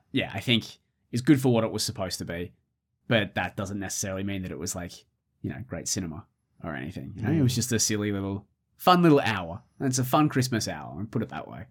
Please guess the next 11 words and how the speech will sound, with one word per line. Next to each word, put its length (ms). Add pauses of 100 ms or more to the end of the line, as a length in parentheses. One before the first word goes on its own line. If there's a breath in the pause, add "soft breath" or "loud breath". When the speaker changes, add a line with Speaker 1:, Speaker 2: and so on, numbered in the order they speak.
Speaker 2:
Mm-hmm. 420 (640)
Still 640
upset 280
we 80
didn't 180
give 240
Werewolf 440
by 140
Night 380
an 100
award. 600